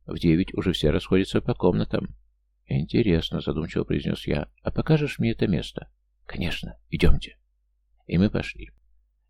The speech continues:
Я отпустил старину Ставангера, а с ним и Мэри, которые послушно дожидались у двери, и мы проследовали по лестнице вниз.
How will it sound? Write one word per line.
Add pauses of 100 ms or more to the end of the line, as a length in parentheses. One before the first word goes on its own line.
Я
отпустил
старину
Ставангера,
а
с
ним
и
Мэри, (100)
которые
послушно
дожидались
у
двери,
и
мы
проследовали
по
лестнице
вниз.